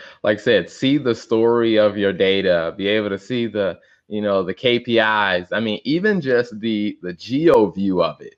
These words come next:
I mean, just to see it on the map, like, like, that's huge for any business, especially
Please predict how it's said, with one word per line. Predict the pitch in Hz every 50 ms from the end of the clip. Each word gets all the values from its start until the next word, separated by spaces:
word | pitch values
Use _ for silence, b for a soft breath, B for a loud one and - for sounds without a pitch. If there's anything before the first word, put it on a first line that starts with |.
| _
I | 92 95 95
mean, | 95 98 92 87
just | 98 113 110 -
to | - 120 104
see | - - 120 127 127 127 120
it | 113 - -
on | 101 107 110 101
the | 98 92
map, | 90 87 101 107 98 - - _
like, | - 104 98 101 101 95 92 - _ _ _ _ _ _ _ _
like, | - 98 104 101 92 85 _ _ _ _
that's | 92 123 135 143 151 160 143 - -
huge | - - - - - 165 156 156 165 156 151 143 - -
for | _ 110 104
any | 101 104 110 110 104
business, | 95 90 113 117 110 - 104 98 92 _
especially | 98 - _ - 151 151 - 123 123 117